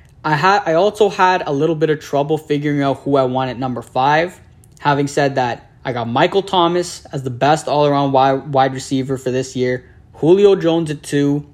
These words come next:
Davante Adams at three, DeAndre Hopkins at four, and Mike Evans at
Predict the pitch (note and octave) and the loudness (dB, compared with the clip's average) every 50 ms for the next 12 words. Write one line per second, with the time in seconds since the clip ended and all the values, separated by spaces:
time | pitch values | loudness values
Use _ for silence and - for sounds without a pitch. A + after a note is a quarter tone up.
0 | - C#3 C3+ C#3 B2 C#3 C#3+ E3+ F#3 F#3 - G3 F#3 E3+ - C3+ D#3 D3+ D3+ D#3 | -8 -6 -4 -2 0 2 2 2 0 0 0 2 2 2 2 2 0 0 2 2
1 | D#3 C#3+ B2+ B2+ B2+ - - C#3+ C#3+ C#3+ C#3+ C#3 C#3+ C#3+ - - - - - - | 0 0 -2 -4 -8 -8 -4 0 2 2 2 2 2 0 -4 -12 -20 -20 -10 -2
2 | C#3 C#3+ D3+ D#3+ E3+ E3 E3 D#3 C#3 C#3+ C#3 C3+ - - D3 C3+ C3 B2+ A#2 - | 0 2 4 4 4 4 2 2 2 2 2 2 0 0 -2 -2 0 -2 -4 -6
3 | - - - E3 D#3 D#3+ E3 E3+ E3+ - D3+ C3+ C3+ C3 C3 C3+ - C#3 - - | -10 -4 0 4 4 6 4 4 2 -2 -6 -6 -4 -2 0 0 0 -2 -4 -6
4 | - C#3+ C3+ B2+ C3+ C3 C3 B2 B2+ - - C3+ A#2+ A#2 - - | -6 -6 -4 -2 -2 -4 -4 -6 -8 -12 -12 -10 -10 -10 -10 -14